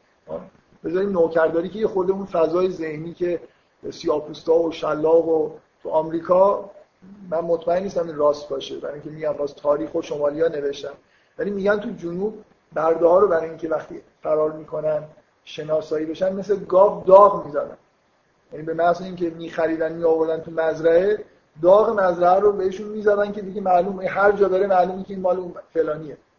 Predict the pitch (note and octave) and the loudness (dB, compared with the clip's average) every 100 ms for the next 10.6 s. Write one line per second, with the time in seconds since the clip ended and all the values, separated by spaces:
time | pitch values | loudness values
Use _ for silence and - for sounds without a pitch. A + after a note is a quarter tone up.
0 | _ _ - C#3+ D#3 E3 D#3+ D#3 - - | _ _ -12 -8 -8 -8 -8 -8 -10 -18
1 | - G3 - _ _ _ _ _ _ - | -20 -20 -20 _ _ _ _ _ _ -18
2 | - - - E3+ G#2 G3+ A3+ - - _ | -18 -20 -4 -4 -4 -8 -10 -14 -20 _
3 | E3+ F#3+ F#3+ A3+ A3 G3+ F#3+ F3 - F3 | 2 4 2 2 2 0 -6 -10 -8 -6
4 | F3 G#3+ - G3+ F#3 E3+ E3+ E3+ F3+ G3+ | -6 -8 -14 -10 -6 -6 -2 -2 0 -2
5 | F3+ D#3+ E3+ E3 - E3+ D#3+ E3+ F3+ F3+ | -2 -4 -4 -6 -8 -6 -2 0 0 0
6 | F#3 F#3 E3+ E3 E3 C#3+ C#3 D3 D3 D3+ | -4 -6 -4 -4 -4 -8 -8 -8 -8 -10
7 | D3 - D3+ D#3+ E3 E3 D#3+ D#3+ _ _ | -12 -18 -14 -10 -10 -10 -14 -16 _ _
8 | _ _ - E3+ E3+ F#3 G3 G#3 G3+ F3+ | _ _ -10 -8 -2 0 0 -2 2 2
9 | E3+ F#3+ G#3 G3 - - F#3 F3 F3 E3+ | 4 2 2 -2 -8 -18 -20 -18 -14 -8
10 | E3+ E3 E3 D#3+ E3 | -6 -6 -8 -10 -10